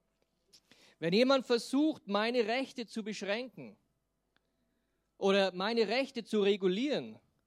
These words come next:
und auch hier wieder, wenn es um die deutsche Autobahn geht, immer wieder kommt so ein Vorstoß, jemand will Tempolimit einführen.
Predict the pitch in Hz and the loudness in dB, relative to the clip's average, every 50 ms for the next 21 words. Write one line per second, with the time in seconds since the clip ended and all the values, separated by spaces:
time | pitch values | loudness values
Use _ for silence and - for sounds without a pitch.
0 | _ _ _ _ _ _ _ _ _ - 180 196 190 190 180 165 202 247 320 311 | _ _ _ _ _ _ _ _ _ -2 2 2 2 2 2 2 0 0 0 0
1 | 247 233 185 160 151 143 135 127 156 175 196 202 180 - 202 196 185 180 180 170 | -2 0 0 0 -2 -2 -2 -4 -4 -4 -2 -4 -4 -4 -4 -4 0 0 0 2
2 | 180 190 190 180 - 202 170 190 240 269 - 269 208 214 180 165 156 143 143 135 | 2 2 2 2 0 -2 0 2 0 0 0 -2 0 2 2 2 0 -2 -2 -4
3 | 139 - - 196 233 226 202 226 247 240 220 - 196 214 233 240 - 208 190 185 | -4 -2 -2 -2 -2 -2 -2 -2 -2 -4 -2 -2 -4 -4 -4 -2 -2 -2 -2 -2
4 | 185 - - 202 233 247 226 - - 190 185 180 175 180 185 190 196 190 185 175 | -2 -2 -2 -2 0 -2 -4 -6 -4 -4 -4 -2 -2 -2 -2 0 0 -2 -2 -2
5 | 160 185 208 220 226 220 214 202 _ _ _ _ _ _ - 220 262 226 247 226 | -2 0 0 0 0 -2 -4 -8 _ _ _ _ _ _ -2 -2 0 0 0 2
6 | 220 208 208 202 180 - 165 165 160 160 156 - - 135 127 113 107 107 113 | 4 4 4 2 0 -2 -4 -6 -6 -8 -10 -12 -12 -12 -12 -12 -12 -16 -18